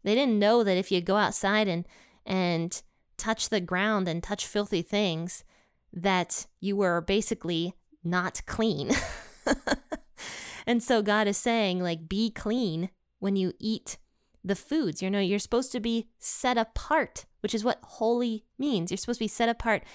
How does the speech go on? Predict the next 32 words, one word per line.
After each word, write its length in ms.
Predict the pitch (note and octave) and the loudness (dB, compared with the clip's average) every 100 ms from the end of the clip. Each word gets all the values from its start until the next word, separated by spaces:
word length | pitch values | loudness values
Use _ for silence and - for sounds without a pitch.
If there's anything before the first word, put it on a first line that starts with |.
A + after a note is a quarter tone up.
| - - - | -20 -20 -14
from 360 | - B3 A3 G3+ | -2 2 4 4
different 440 | G#3+ - B3 A#3 | 2 0 -2 -2
nations 600 | F#3 F3 C4 - D3+ D#3+ | -2 0 0 -2 -2 -4
who 140 | F#3+ F3+ | -2 0
do 260 | F3+ A#3 | 0 2
these 320 | B3+ F#3 E3+ | 2 0 0
things 400 | - F3 E3 F3+ | 0 0 -2 -2
without 360 | F#3 F3+ F#3+ - | -4 -2 -2 -2
knowing. 580 | E3 F#3+ G3+ D3 D3 F3 - - - - _ | -2 0 0 -2 -6 -10 -14 -20 -20 -20 _
And 500 | - F#3 F3 E3+ E3+ - | -4 0 0 -2 -4 -6
yeah, 200 | G3 G#3+ | -4 -2
I 100 | F3 | 0
mean, 320 | F3 F3+ F3 - _ _ _ _ _ _ - - | 0 0 -2 -8 _ _ _ _ _ _ -20 -2
literally 440 | G3+ A3+ A3 F3+ | 2 4 2 2
just 300 | E3 F#3+ - | 0 -4 -4
basic 380 | - F#3+ - F3+ | -2 2 0 0
hygiene 440 | F#3+ F#3+ F#3+ E3+ | -2 0 0 -2
here. 240 | E3 D3+ D3+ - - - - | -4 -6 -8 -14 -18 -18 0
But 120 | A3 | 2
one 240 | G3+ C#4+ E4 | 4 2 2
thing 200 | C#4 A3+ | 0 2
I 80 | |
want 180 | G#3+ A#3 | 2 2
to 120 | G#3+ - | 0 0
point 160 | G#3 | 0
out 140 | G#3 - | 0 -2
before 340 | F#3 G3 G3 | -4 0 2
we 320 | F3+ E3 F3 - | 2 -2 -4 -2
end 200 | F#3+ G3 | 0 0
this 140 | F3 | -2
podcast 520 | - G3 F#3+ - F3 F3+ | -2 -2 -2 -4 -4 -4
episode 400 | - - F3+ | -4 0 0